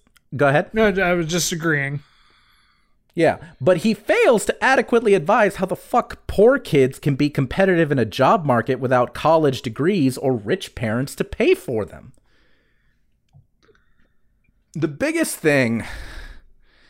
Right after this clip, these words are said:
Speaker 1: the biggest thing that really just fucks with me about Dave Ramsey is he is y-,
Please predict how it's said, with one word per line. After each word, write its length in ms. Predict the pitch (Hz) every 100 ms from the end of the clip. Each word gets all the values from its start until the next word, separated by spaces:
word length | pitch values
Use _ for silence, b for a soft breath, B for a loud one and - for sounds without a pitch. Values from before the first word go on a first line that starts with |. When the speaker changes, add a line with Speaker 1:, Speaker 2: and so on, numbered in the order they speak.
| _ _ _ _ _ _
Speaker 1:
the 60 | -
biggest 540 | - _ 269 277 277
thing 220 | - 196 165
that 160 | 120
really 680 | 123 117 117 123 139 143 143
just 260 | 127 117 -
fucks 500 | - _ 117 - -
with 160 | 110
me 140 | 101 92
about 300 | 90 95 -
Dave 200 | 107 104
Ramsey 460 | 104 101 95 80 _ _ _ _ _ _ _ _ _ _
is 480 | 127 123 113 - - _ _ _ _ _ _ _ _ _ _ _
he 380 | - - 180 240
is 220 | 180 117
y-, 420 | 104 104 110 120